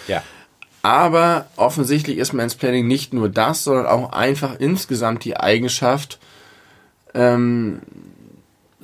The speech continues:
Speaker 2: zu dozieren,
Speaker 1: Mhm.
Speaker 2: zu erklären. Gerne viel zu erklären. Das ist eine Eigenschaft, die ich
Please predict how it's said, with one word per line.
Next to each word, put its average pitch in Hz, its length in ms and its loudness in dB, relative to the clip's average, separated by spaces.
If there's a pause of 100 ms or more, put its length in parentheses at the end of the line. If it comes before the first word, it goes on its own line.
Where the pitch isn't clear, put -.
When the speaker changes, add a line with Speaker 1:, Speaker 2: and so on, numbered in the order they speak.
Speaker 2:
zu 127 180 -2
dozieren, 117 920 0 (460)
Speaker 1:
Mhm. 95 160 -10
Speaker 2:
zu 123 200 -2
erklären. 104 840 0 (680)
Gerne 127 380 4
viel 135 280 -2
zu 123 140 -4
erklären. 104 380 0
Das 120 140 0
ist - 40 -6
eine 120 200 0
Eigenschaft, 123 460 -2
die 123 240 -6
ich 110 120 -8